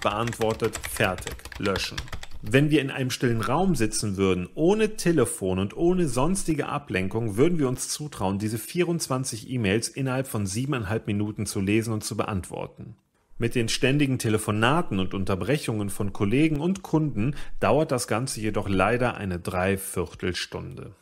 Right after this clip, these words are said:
Wir haben Viertel nach vier. Jetzt noch die Planung finalisieren, freigeben und ans Lager schicken. Die Spätschicht im Lager möchte schließlich auch pünktlich Feierabend machen. Zeit, um das letzte Mal die Kaffeetasse aufzufüllen und kurz zu überlegen, ob wir irgendetwas vergessen haben.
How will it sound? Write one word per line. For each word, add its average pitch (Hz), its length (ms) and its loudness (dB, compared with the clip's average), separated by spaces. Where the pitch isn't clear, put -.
Wir 107 180 2
haben 131 240 2
Viertel 151 420 0
nach 117 200 0
vier. - 500 -6
Jetzt 156 260 6
noch 139 80 0
die 120 140 -4
Planung 117 320 0
finalisieren, 113 720 0
freigeben 120 800 2
und 143 200 2
ans 120 260 -4
Lager 92 440 0
schicken. - 340 -6
Die 104 80 -2
Spätschicht 175 520 2
im 107 60 -2
Lager 117 280 4
möchte 107 260 -2
schließlich 123 400 -4
auch 107 160 -2
pünktlich 87 320 -4
Feierabend 85 520 -6
machen. - 200 -12
Zeit, 160 320 4
um 143 100 2
das 117 140 2
letzte 123 280 2
Mal 113 140 4
die 110 100 2
Kaffeetasse 101 600 0
aufzufüllen 104 540 -2
und 101 100 0
kurz 170 320 0
zu 120 100 -2
überlegen, 110 360 2
ob 98 120 -6
wir 92 100 0
irgendetwas 117 460 0
vergessen 87 480 -2
haben. 82 320 -12